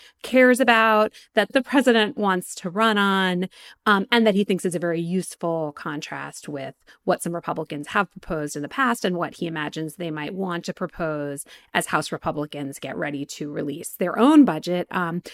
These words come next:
which, uh, faces some difficult constraints because Speaker McCarthy has promised certain members that the budget that they will pass will be a balanced budget, and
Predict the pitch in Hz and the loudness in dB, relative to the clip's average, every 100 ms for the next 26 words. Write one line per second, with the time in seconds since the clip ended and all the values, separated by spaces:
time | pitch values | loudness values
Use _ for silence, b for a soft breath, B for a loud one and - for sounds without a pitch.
0 | B - 202 - - - 190 233 233 196 | B 2 2 0 -4 0 2 4 4 2
1 | - 185 175 170 - 220 208 - 170 - | -4 -4 -4 -6 -4 -2 0 0 -2 -2
2 | 170 - 165 165 - - 160 - 226 185 | -8 -8 -10 -8 -10 -10 -12 -4 -2 -2
3 | 180 180 165 156 - - 180 165 - 151 | -4 -6 -6 -10 -10 -4 -4 -4 -8 -8
4 | 170 190 202 185 170 180 165 170 160 180 | -2 0 2 2 0 -2 -6 -6 -4 -2
5 | 170 165 170 - 165 160 165 175 - 311 | -2 -4 -6 -6 -6 -6 -6 -6 -4 -2
6 | 359 - 208 185 196 170 160 190 285 294 | -2 -2 -2 -2 -8 -6 0 4 4 2
7 | 311 294 320 330 - 175 170 | 0 0 0 0 0 0 -2